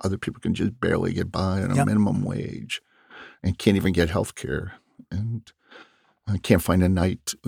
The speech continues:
Speaker 1: to sleep in a, in a safe place. And, and that people have been marginalized by the virus, you know,
Speaker 2: Mm.
Speaker 1: that, that it's
Speaker 2: Yeah.
Speaker 1: impacted Black, it has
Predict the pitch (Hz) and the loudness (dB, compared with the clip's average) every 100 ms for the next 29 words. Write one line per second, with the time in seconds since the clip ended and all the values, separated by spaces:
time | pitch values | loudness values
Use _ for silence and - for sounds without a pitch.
0 | 104 104 - - 98 80 98 87 90 _ | -2 -2 -2 -2 -2 -2 -2 -2 -4 _
1 | 107 95 - 90 - - - 101 120 - | -8 -6 -4 -4 -4 -6 -6 -4 -6 -12
2 | - 107 - _ _ _ - 104 107 101 | -12 -16 -18 _ _ _ 2 8 10 10
3 | 117 110 101 95 95 98 95 92 90 90 | 8 10 10 8 6 2 2 -2 -2 -4
4 | - 87 87 101 104 98 - - - - | -2 -2 4 4 4 2 -2 -4 -4 -8
5 | - 95 98 110 101 98 - - - 87 | -6 0 4 4 4 -2 -4 -14 -6 -2
6 | 87 82 - 101 101 - 107 101 98 98 | -2 -2 0 2 2 2 2 4 4 4
7 | 95 - 98 92 - - - _ - - | 0 0 2 2 -2 -14 -16 _ -20 -20
8 | - - 87 90 101 85 | -20 -10 -4 2 2 0